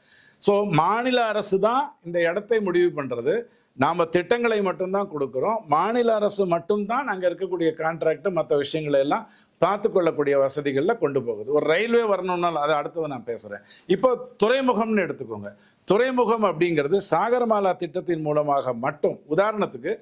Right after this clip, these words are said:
ஒரு லட்சத்தி நாற்பத்தாறாயிரம் கோடிக்கான வேலை தொடங்கிவிட்டது, ஆபரேஷனலைஸ்ட் தொடங்கிவிட்டது,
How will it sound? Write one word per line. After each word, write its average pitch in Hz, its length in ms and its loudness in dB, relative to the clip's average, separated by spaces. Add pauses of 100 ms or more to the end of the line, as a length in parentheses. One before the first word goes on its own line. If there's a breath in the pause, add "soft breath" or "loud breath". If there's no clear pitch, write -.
(240 loud breath)
ஒரு 175 200 2
லட்சத்தி 240 340 0
நாற்பத்தாறாயிரம் 180 920 0
கோடிக்கான 185 560 -2
வேலை 160 420 0 (380 soft breath)
தொடங்கிவிட்டது, 190 920 2
ஆபரேஷனலைஸ்ட் 196 1200 -2 (340)
தொடங்கிவிட்டது, 170 920 0